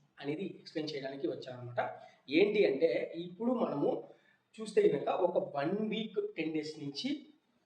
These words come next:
ఆ, నకిలీ అంటే దొంగ ఫైవ్ హండ్రెడ్ రూపీస్ నోట్స్ అనేది సర్క్యులేట్ అవుతూ ఉన్నాయంట కనుక అంట. మన ఏటీఎంస్లో కానీ, లేకపోతే మర్చెంట్స్ దగ్గర కానీ, లేకపోతే కనుక పబ్లిక్‌లో బిజినెస్ పరంగా కానీ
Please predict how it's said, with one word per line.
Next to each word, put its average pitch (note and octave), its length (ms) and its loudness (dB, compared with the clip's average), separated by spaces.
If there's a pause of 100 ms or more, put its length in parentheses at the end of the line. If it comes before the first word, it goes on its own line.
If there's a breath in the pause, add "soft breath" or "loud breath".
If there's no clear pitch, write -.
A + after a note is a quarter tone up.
(120)
ఆ, D#3 360 4
నకిలీ A3 500 0 (120)
అంటే F3+ 480 -2 (200)
దొంగ F#3 220 0
ఫైవ్ C#3 400 0
హండ్రెడ్ D3 300 -6
రూపీస్ - 460 -12
నోట్స్ D#3+ 400 0
అనేది C3+ 260 -6
సర్క్యులేట్ D#3 460 -6
అవుతూ C#3 240 -6
ఉన్నాయంట B2 560 -10
కనుక A#2+ 380 -14
అంట. C3+ 160 -6 (640 loud breath)
మన E3 240 6
ఏటీఎంస్లో D3 500 -2
కానీ, C3+ 300 -2
లేకపోతే C3+ 680 -4
మర్చెంట్స్ C3+ 680 -4
దగ్గర B2+ 560 -2
కానీ, B2+ 260 -6
లేకపోతే C3 580 -10
కనుక B2 320 -10 (440 loud breath)
పబ్లిక్‌లో F3 560 2
బిజినెస్ C#3 840 -2
పరంగా B2+ 220 -4
కానీ B2 240 -6